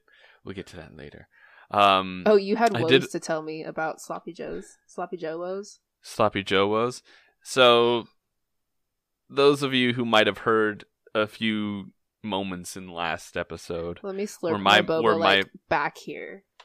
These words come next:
Speaker 1: Yeah, where my mouth sounded a bit full.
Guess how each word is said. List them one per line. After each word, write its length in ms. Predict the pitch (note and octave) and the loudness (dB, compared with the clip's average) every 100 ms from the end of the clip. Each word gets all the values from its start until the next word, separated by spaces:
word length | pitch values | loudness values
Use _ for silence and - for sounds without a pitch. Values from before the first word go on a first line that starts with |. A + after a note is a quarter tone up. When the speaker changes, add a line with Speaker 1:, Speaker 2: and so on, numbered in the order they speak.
| _ - | _ -2
Speaker 1:
Yeah, 320 | A2+ E2 F2 _ _ - | 4 4 2 _ _ -4
where 160 | A#2 A#2 | 0 2
my 180 | A2 | 2
mouth 400 | G#2 G2 G2+ - - | 4 6 4 2 -6
sounded 480 | - G2 G2 G2 G2 | 0 2 2 0 0
a 80 | G2 | -2
bit 280 | G2+ - | 0 -2
full. 520 | - - F2+ G2 C3 | -4 -2 0 0 -2